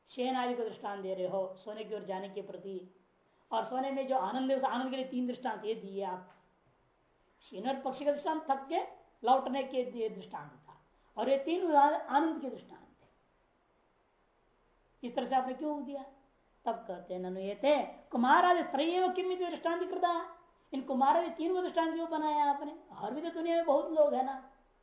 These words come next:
किसी अन्य लोगों को भी दृष्टांत बना दो। लॉटरी निकल गया, वो भी प्रसन्न हो गया, मस्त हो जाता है।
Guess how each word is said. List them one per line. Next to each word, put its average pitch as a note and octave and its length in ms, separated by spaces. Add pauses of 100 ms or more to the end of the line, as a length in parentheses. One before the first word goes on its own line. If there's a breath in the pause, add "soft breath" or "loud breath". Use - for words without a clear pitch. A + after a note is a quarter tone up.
(320)
किसी C#4 160
अन्य A#3 260
लोगों D#4+ 240
को D#4+ 60
भी E4 80
दृष्टांत D#4 380
बना E4 220
दो। C#4+ 160 (1080)
लॉटरी C4 320
निकल C4 300
गया, B3 180
वो A#3+ 60
भी C4+ 80
प्रसन्न C4 380
हो B3+ 80
गया, B3 240
मस्त B3 200
हो B3 140
जाता A#3+ 260
है। A#3 200